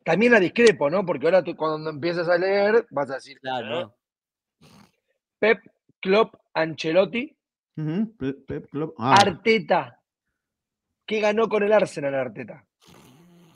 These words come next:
Speaker 1: Tuchel,
Speaker 3: Bueno.
Speaker 1: Eddie Howe, el del Newcastle, ¿qué ganó? A ver, sí, con él creció, lo metió en Champions.
Speaker 3: Pero
Speaker 2: Hay que
Speaker 3: ganó,
Speaker 2: ver,
Speaker 3: no, no.
Speaker 2: hay que
Speaker 1: Ganó,
Speaker 2: ver,
Speaker 1: ganó.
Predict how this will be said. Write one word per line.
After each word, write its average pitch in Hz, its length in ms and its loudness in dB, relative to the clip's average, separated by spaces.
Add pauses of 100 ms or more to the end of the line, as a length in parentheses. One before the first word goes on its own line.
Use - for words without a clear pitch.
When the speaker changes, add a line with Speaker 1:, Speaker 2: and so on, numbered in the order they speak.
(1080)
Speaker 1:
Tuchel, 226 580 4 (1040)
Speaker 3:
Bueno. 123 280 2
Speaker 1:
Eddie 269 380 4
Howe, 233 580 4 (140)
el 190 180 4
del 190 160 -2
Newcastle, 185 600 0
¿qué 214 140 0
ganó? 208 440 -4 (920)
A 165 120 2
ver, 190 100 2
sí, 214 480 -4
con 143 200 -6
él 190 140 -4
creció, 208 760 2
lo 135 100 -16
metió 139 200 -10
en 151 120 -12
Champions. 175 840 0 (360)
Speaker 3:
Pero 131 240 6
Speaker 2:
Hay 123 40 4
que 120 60 4
Speaker 3:
ganó, 160 220 4
Speaker 2:
ver, 139 100 2
Speaker 3:
no, 131 60 0
no. 123 160 -2
Speaker 2:
hay 233 120 2
que 226 100 -2
Speaker 1:
Ganó, 220 120 2
Speaker 2:
ver, 233 100 2
Speaker 1:
ganó. 202 480 0